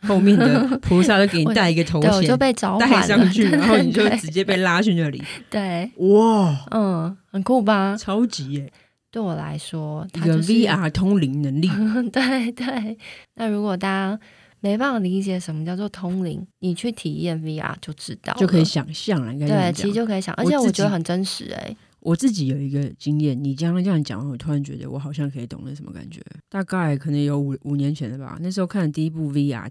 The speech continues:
Speaker 1: 电影，蔡明亮导演的《家在兰若寺》。然后你知道蔡明亮的风格就是很安静，一个长镜头，
Speaker 2: 对。
Speaker 1: 就放在那边。
Speaker 2: 有的时候可能一个小时。
Speaker 1: 然后对，里面人就来来回回嘛。
Speaker 2: 对。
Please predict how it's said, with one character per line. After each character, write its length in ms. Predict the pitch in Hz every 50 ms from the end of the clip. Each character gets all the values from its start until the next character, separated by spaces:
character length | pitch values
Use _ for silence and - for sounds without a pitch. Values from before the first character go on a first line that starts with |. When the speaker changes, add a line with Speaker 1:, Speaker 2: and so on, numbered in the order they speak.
| - _
Speaker 1:
电 240 | - 220 143 113 -
影， 160 | - - - - - _ _ _ _
蔡 200 | - - 202 175
明 160 | 147 139 135 143
亮 180 | 151 151 151
导 200 | 139 135 131 139
演 100 | 135 135
的 80 | - 123 135
《家 220 | - - 135 131
在 220 | 143 143 139 127 - -
兰 120 | 113 -
若 220 | - - 131 110
寺》。 180 | - - - - - - 165 165
然 100 | - 151
后 60 | 175
你 120 | 175 147 143
知 100 | 135 156
道 80 | 165
蔡 140 | 160 175 170
明 140 | 147 135 135
亮 140 | 139 143 131
的 60 | 131
风 200 | - - 139 135
格 160 | 131 - 120
就 140 | 135 139 139
是 240 | 139 - 147 139 131 - _ _ _ _ _ _ _ _ _
很 180 | - 156 151
安 180 | 139 160 175 185
静， 160 | 175 196 185
一 120 | 139 110 143
个 80 | 151
长 260 | 147 - - 139 139 147
镜 200 | - 190 156 139
头， 280 | 127 127 - - - - _
Speaker 2:
对。 400 | - 185 165 - 170 175 180 208 214
Speaker 1:
就 120 | - 175
放 240 | 165 - 165 151 147
在 140 | 147 143 139
那 100 | 139 143
边。 220 | 135 135 123 120
Speaker 2:
有 120 | 196 190 185
的 100 | 185 196
时 100 | 190 220
候 80 | 233
可 140 | 240 - 220
能 120 | 196 185 180
一 100 | - 196
个 180 | 202 - 226 226
小 220 | 220 - 196 175
时。 400 | 165 165 - - - 165 160 160 170
Speaker 1:
然 160 | - 147 151
后 60 | 160 170
对， 140 | 180 175
里 120 | 156 139 139
面 100 | 156 160
人 100 | 147 143
就 100 | 143 143
来 100 | 139 131
来 140 | 131 131 139
回 100 | 135 -
回 180 | 180 165 147 156
嘛。 100 | 156 -
Speaker 2:
对。 120 | 175 190